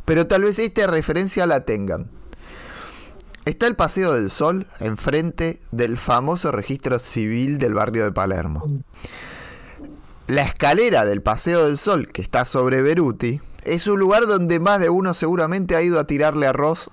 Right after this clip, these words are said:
Speaker 1: a alguna pareja, amiga. El local de Genux era el que está justamente en la esquina.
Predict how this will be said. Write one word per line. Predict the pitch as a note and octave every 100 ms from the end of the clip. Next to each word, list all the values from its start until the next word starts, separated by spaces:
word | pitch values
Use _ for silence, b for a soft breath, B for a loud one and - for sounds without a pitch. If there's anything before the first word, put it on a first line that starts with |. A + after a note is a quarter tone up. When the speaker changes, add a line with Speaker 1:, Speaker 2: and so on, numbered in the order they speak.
| -
Speaker 1:
a |
alguna | G#2+ A2+ A#2+ A#2 -
pareja, | A2 A2 A#2 - - - -
amiga. | - A#2+ B2 A2 F#2+ F2+ - - - B B B B B B B B -
El | E3 E3
local | E3+ E3+ A3+ B3 B3 - - -
de | - C3
Genux | - G3+ G3+ B2+ - - - - - -
era | F3
el | D#3
que | B2+
está | - E3
justamente | F#3+ F#3 - C#3 D3+ F#3 E3+ C3+ -
en | B2+ B2 A2+
la |
esquina. | A#2+ - - C3+ G#2 F2+